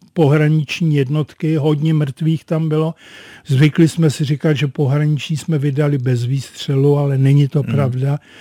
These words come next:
Speaker 1: No a tady to pražské povstání je vlastně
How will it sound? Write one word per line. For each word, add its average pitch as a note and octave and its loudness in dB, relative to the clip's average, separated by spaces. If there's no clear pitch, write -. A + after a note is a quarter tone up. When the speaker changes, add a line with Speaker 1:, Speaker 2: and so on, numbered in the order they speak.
Speaker 1:
No E3+ 0
a E3 0
tady F#3 0
to G#3+ -6
pražské F#3+ -8
povstání F3 -8
je F3+ -6
vlastně F3+ -10